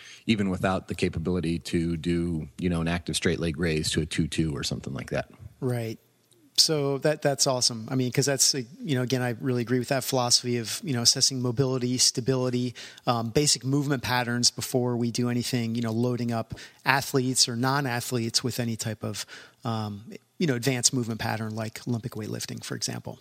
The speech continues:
Speaker 2: In general terms, what are the biggest benefits, as you see it,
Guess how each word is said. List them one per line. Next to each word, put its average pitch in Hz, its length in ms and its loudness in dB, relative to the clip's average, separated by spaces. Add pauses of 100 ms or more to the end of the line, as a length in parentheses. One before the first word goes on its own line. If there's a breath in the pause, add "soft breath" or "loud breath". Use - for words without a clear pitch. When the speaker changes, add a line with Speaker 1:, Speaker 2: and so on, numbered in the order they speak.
Speaker 2:
In 165 220 2
general 185 360 2
terms, 131 420 2
what 233 140 2
are 233 40 2
the 226 40 4
biggest 156 400 2
benefits, 139 760 2 (100)
as 123 260 2
you 143 100 2
see 127 300 2
it, 120 160 -4